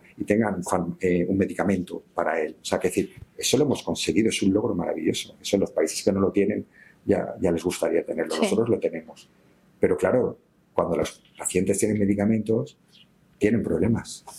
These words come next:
Speaker 1: ¿Por qué? Porque los medicamentos también dan problemas. Y hay que ver, y además tienen un precio, y hay que ver si de verdad son efectivos. Entonces, que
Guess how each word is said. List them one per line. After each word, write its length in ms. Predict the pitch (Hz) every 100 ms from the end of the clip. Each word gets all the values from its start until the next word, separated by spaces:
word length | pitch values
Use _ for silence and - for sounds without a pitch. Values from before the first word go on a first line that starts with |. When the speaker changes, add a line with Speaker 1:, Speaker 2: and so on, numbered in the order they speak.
| - - - -
Speaker 1:
¿Por 140 | 78
qué? 140 | 101
Porque 220 | - - -
los 80 | 87
medicamentos 480 | 78 80 85 - -
también 340 | 82 120 131
dan 100 | -
problemas. 480 | - - - - - - - - -
Y 60 |
hay 80 | 85
que 100 | 82
ver, 280 | 98 110 -
y 80 | 87
además 320 | 76 82 -
tienen 240 | - 90 90
un 100 | 78
precio, 400 | 95 - 87 -
y 60 | 92
hay 60 |
que 100 | 87
ver 120 | 90
si 180 | - 104
de 60 | 82
verdad 160 | 80
son 220 | - - 92
efectivos. 580 | 80 - 117 - - - _
Entonces, 180 | -
que 220 | - 90